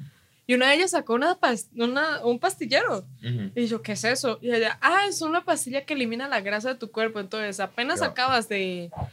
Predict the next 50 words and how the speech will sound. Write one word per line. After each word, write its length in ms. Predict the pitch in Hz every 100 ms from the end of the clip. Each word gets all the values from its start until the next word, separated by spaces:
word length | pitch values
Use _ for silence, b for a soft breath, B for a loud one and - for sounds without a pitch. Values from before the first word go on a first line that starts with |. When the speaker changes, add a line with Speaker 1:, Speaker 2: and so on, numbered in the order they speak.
| - -
Speaker 1:
de 160 | 220
comer, 380 | 220 214 240 302
de 100 | 269
que 100 | 226
ahorita 300 | 214 240 349
me 100 | 349
comí 180 | 294 269
un 80 | 262
panini, 280 | 294 302 254
si 120 | 233
me 160 | 208 202
comí 180 | 220
un 60 | 240
panini, 320 | 311 359 427 508
Speaker 2:
Ujú. 300 | 202 202 175 _ _ _ _
Speaker 1:
me 160 | 240 240
puedo 220 | 254 311
tomar 240 | 381 370
esa 160 | 349 381
pastilla 680 | 381 330 - 277 349 392 - _ _ _ _ -
y 560 | 302 277 254 247 233 233
a 140 | 226
las 260 | 214 214 208
horas 440 | 254 320 427 440 -
voy 380 | 214 214 214
a 60 | 240
ir 20 |
a 40 | 311
estar 240 | 330 330
al, 220 | 233 202 -
voy 240 | 202 233
a 40 | 269
ir 80 | 285
al 120 | 220
baño 400 | 220 233 320 370 - _ _ _
a 720 | 226 220 214 202 196 190 185 190 190 196
ser 140 | 254 254
el 160 | 254
número 260 | 277 330 269
dos 340 | 233 311 - - -
para 180 | 233 226
eliminar 500 | 220 214 202 208 240
lo 160 | 339 381
que 180 | 254
ya 180 | 185 196
comí. 380 | - - 202 359
Speaker 2:
Ujú. 340 | 262 113 95 87 B B B B B
Speaker 1:
Y 80 | 190
es 120 | 208
como, 200 | 220